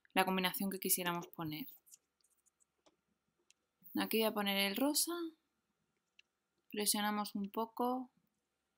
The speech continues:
Bien, y ahora ya solo queda poner las cabezas. Las cabezas, para hacerlas, lo que voy a hacer va a ser poner en los círculos pequeñitos otra vez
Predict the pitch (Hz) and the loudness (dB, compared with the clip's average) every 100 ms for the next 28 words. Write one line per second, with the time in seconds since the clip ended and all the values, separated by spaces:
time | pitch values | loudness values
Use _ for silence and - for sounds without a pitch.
0 | _ - _ _ _ _ _ _ _ _ | _ -20 _ _ _ _ _ _ _ _
1 | - 214 208 196 - - 208 208 214 208 | -14 2 6 6 4 4 6 6 6 4
2 | 214 202 202 202 202 196 196 - 156 - | 2 2 0 2 0 0 -2 -4 -8 -8
3 | - 170 170 190 185 - 208 220 - 190 | -6 -4 -2 -2 -4 0 2 2 2 0
4 | 190 - _ _ _ 196 202 - 254 269 | 0 -4 _ _ _ -2 -2 2 2 4
5 | 294 320 349 - - - _ 214 208 214 | 2 2 -2 -8 -20 -20 _ -2 4 4
6 | 214 - 220 214 208 220 220 240 - 202 | 4 0 0 0 0 0 -2 -2 -2 -2
7 | 196 185 185 _ _ _ _ _ _ _ | 0 -2 -4 _ _ _ _ _ _ _
8 | _ - - - 214 196 - 220 208 233 | _ -2 -2 0 0 0 2 2 2 0
9 | 233 240 220 226 226 233 208 196 196 220 | 0 0 0 0 0 -2 2 2 4 2
10 | 285 | 0